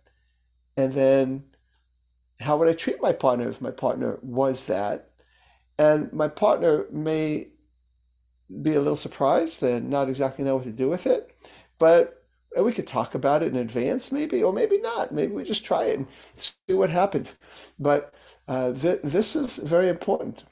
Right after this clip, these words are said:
Now, in terms of romance, uh, itself, as well as sexuality,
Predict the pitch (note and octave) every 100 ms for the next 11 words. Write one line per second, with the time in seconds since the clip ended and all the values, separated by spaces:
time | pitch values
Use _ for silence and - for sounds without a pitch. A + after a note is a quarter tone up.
0 | _ _ _ _ _ _ - - D#3+ D#3+
1 | G#3 G#3 F3 D3+ B2 - _ _ _ _
2 | _ _ C3+ D3+ F3+ E3 E3+ E3 E3 E3
3 | - - - C3 B2 - C3+ - A3 D#3+
4 | E3 - C3 C3+ C3+ C3 B2 - C3 -
5 | B2 E3 C4+ C3 B2 F#3